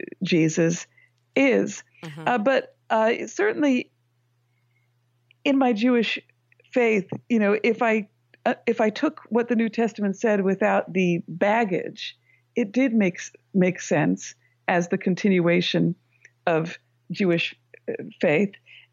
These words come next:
Speaker 1: And, and, you know, much later,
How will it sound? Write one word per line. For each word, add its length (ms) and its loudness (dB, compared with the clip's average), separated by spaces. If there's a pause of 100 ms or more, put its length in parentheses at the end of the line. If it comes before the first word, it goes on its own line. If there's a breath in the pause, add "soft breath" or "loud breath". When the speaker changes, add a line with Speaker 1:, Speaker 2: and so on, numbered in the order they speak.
(120)
Speaker 1:
And, 320 4 (560)
and, 360 4 (400)
you 160 2
know, 120 2 (520)
much 340 2
later, 560 2